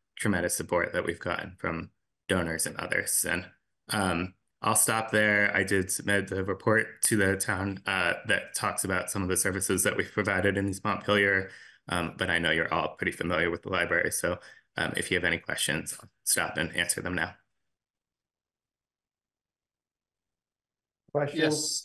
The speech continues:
Speaker 2: Kyle's got some.
Speaker 3: Um, then thanks, Dan, and, um, w-, welcome to your position. I think this is the first time you've come to us in, in this position.
Speaker 1: It's
Speaker 3: Uh,
Speaker 1: true. Yes, I started in, uh, just in late June, so three,
Speaker 3: Right.
Speaker 1: three weeks before the flood.
Speaker 3: Right,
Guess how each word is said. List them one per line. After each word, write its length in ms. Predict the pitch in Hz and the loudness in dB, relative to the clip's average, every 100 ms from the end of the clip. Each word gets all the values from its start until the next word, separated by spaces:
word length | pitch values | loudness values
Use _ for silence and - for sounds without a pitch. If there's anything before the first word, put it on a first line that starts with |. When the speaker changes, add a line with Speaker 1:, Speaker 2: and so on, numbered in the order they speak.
| 143 | 2
Speaker 2:
Kyle's 220 | 143 139 | 2 4
got 200 | 127 127 | 0 2
some. 320 | 127 127 123 - _ _ _ _ _ _ - | 2 2 -2 -16 _ _ _ _ _ _ -2
Speaker 3:
Um, 280 | 160 156 147 _ _ _ _ _ _ - | 0 0 -4 _ _ _ _ _ _ -2
then 220 | 180 170 | -2 0
thanks, 300 | 185 208 196 | 2 2 2
Dan, 320 | 196 202 233 | 4 4 4
and, 560 | 185 165 156 156 151 139 | 2 2 2 2 0 2
um, 420 | 139 139 139 - 147 | 2 2 -2 -8 -10
w-, 220 | 127 160 - | -6 -6 -4
welcome 400 | 151 185 202 185 | 0 0 0 -2
to 100 | 190 | 0
your 140 | 185 | 0
position. 480 | 185 170 196 196 247 | 0 0 0 -2 -2
I 100 | 180 | -2
think 220 | 196 214 - | -2 -6 -6
this 140 | 165 | -8
is 120 | 185 | -6
the 80 | 175 | -6
first 260 | 180 185 - | -4 -4 0
time 240 | 170 165 | 0 0
you've 120 | 147 | -2
come 240 | 175 165 156 | -2 -2 -2
to 200 | 156 127 | 0 0
us 200 | 127 156 | 0 -4
in, 180 | 135 - | -6 -6
in 140 | 127 | -8
this 140 | 123 | -8
position. 560 | - 117 110 110 165 143 - - - - | -8 -8 -6 -8 -10 -12 -20 -20 -20 -6
Speaker 1:
It's 220 | - 123 127 | -2 0 2
Speaker 3:
Uh, 60 | |
Speaker 1:
true. 260 | - 110 98 | 4 6 6
Yes, 320 | 104 98 98 | 4 4 2
I 80 | 101 | 2
started 500 | - 110 107 107 104 | 4 4 4 4 4
in, 220 | 101 98 | 4 4
uh, 260 | 98 95 - | 2 2 0
just 240 | 110 - | 0 2
in 120 | 107 | 4
late 200 | 104 95 | 2 2
June, 440 | - 98 87 80 90 | 0 -2 -2 -4 0
so 200 | 90 87 | 0 0
three, 280 | - 104 | 2 2
Speaker 3:
Right. 80 | 101 - - - | 2 -6 -10 0
Speaker 1:
three 140 | 143 | 4
weeks 220 | 135 120 - | 6 4 2
before 280 | 110 110 98 | 2 2 2
the 100 | 90 | -2
flood. 300 | 95 85 - - _ _ | -6 -8 -12 -18 _ _
Speaker 3:
Right, 420 | 131 127 131 120 | -2 0 -2 -4